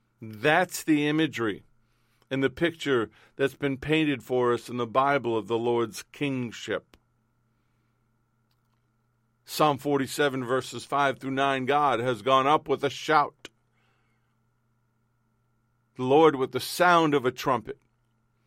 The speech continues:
Sing praises to God, sing praises, sing praises to our King, sing praises. For God is the King of all the earth, sing praises with understanding.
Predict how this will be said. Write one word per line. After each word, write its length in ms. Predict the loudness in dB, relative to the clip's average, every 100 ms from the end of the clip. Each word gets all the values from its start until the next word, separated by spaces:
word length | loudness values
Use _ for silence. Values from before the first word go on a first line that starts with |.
| _ _ _ _ -6
Sing 300 | 0 2 2
praises 600 | 2 4 4 2 -6 -6
to 120 | -10
God, 520 | 0 2 4 2 0
sing 320 | -2 -4 -4 -2
praises, 480 | 2 2 0 -6
sing 260 | 0 0 0
praises 640 | 2 4 4 0 -4 -4 -2
to 240 | 2 4
our 180 | 4 2
King, 480 | 0 -2 -2 -6 -12 _ _ _ _
sing 340 | -6 -4 -4
praises. 720 | -4 -2 -2 -4 -12 -18 -20 _ _ _ _ _ _ _ _ _ _ _ _ _
For 140 | -6 0
God 400 | 2 4 4 2
is 160 | 0
the 100 | -6
King 520 | -6 -4 -2 -2 -6 -12 _ _ _ _ -6
of 140 | 2
all 320 | 6 8 6
the 160 | 4 0
earth, 300 | 0 0 -6
sing 260 | -8 -8 -4
praises 500 | -2 -2 -4 -10 -10
with 220 | -10 -6
understanding. 800 | -6 -6 -8 -10 -8 -8 -10